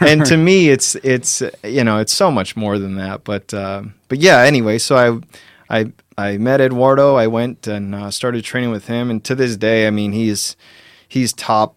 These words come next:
top tier. I have so much respect for him. And, um, I trained with him up until I got my purple belt.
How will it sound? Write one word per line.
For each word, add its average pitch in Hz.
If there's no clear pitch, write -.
top 113
tier. 98
I 104
have 107
so 117
much 104
respect 98
for 101
him. 101
And, 101
um, 101
I 113
trained 156
with 147
him 147
up 127
until 131
I 117
got 117
my 107
purple 147
belt. 113